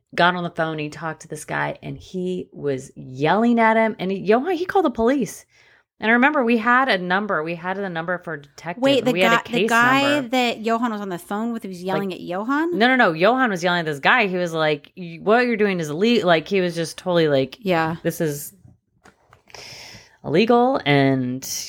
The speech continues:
Speaker 1: you're a slime ball, and I'm calling the police." And he did. And we had a, we had a case number, but, um, nothing ever
Speaker 2: Mm.
Speaker 1: happened to that.
Speaker 2: Yeah, I'm sure.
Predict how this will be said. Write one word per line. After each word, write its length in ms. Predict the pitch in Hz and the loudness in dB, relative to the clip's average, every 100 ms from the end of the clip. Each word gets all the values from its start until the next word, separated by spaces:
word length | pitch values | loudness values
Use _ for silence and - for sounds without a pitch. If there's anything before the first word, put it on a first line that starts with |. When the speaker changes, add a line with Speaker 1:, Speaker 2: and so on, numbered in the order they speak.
| - | -12
Speaker 1:
you're 260 | - 127 120 | -6 -6 -6
a 40 | |
slime 380 | - - 185 247 | -8 0 2 4
ball, 440 | 269 277 277 277 - | 2 2 2 0 0
and 300 | 143 139 135 | 2 2 2
I'm 100 | 135 | 0
calling 240 | 175 175 | 2 2
the 60 | 165 | 2
police." 360 | 165 190 160 151 | 0 0 0 -2
And 60 | |
he 60 | 151 | 0
did. 220 | 220 240 | 0 -2
And 100 | - | -4
we 100 | 156 | -2
had 140 | 175 185 | 2 4
a, 160 | 139 | 2
we 120 | 131 | 2
had 60 | 185 | -2
a 40 | |
case 320 | 214 165 180 135 | -2 -2 -2 -4
number, 380 | 120 123 139 151 | -4 -4 -6 -12
but, 220 | 160 135 - - | -8 -8 -8 -8
um, 300 | 139 131 139 156 | -6 -6 -8 -8
nothing 340 | 139 135 131 | -4 -2 -2
ever 140 | 120 | -2
Speaker 2:
Mm. 20 | 123 | -2
Speaker 1:
happened 240 | 127 123 | -2 -4
to 40 | 120 | -4
that. 260 | 120 135 _ _ - | -4 -6 _ _ -8
Speaker 2:
Yeah, 240 | 175 165 | -6 -4
I'm 220 | 160 165 160 | -6 -6 -8
sure. 380 | - - 170 | -8 -10 -12